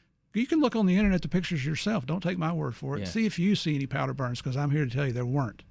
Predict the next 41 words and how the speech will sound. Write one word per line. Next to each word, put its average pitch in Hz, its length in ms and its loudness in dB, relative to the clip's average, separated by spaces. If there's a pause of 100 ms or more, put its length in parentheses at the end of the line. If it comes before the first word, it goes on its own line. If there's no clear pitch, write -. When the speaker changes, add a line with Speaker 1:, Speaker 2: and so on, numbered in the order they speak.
(360)
Speaker 1:
So 165 120 -2
that's 202 160 2
just - 200 0
a 151 60 -2
straight 165 280 0
out 147 200 -2
lie. 143 200 -2
Speaker 2:
What 196 80 2
happened 247 220 0
to 226 60 0
the 190 80 0
body? 123 440 0
Was 127 160 -4
he, 135 160 -4
where 120 200 -4
was 135 80 -4
he 143 80 -2
buried? 113 320 -4 (240)
Speaker 1:
He's 160 120 2
buried 196 240 4
in 185 100 6
Medellin. 190 400 4
It's, - 260 -2
uh, 151 280 0
you're 160 120 -2
gonna 170 120 2
love 170 220 2
this. 175 320 0
It's 156 220 -6
the 156 160 -2
most 156 300 2
visited 160 540 4
tourist 170 360 -2
attraction 139 520 -6
in 147 120 -2
Colombia, 147 500 -2
Pablo 135 280 -4
Speaker 2:
Wow. 143 40 -2
Speaker 1:
Escobar's 139 420 -4
gravesite. 135 520 -4 (100)
Speaker 2:
Wow. 87 320 -8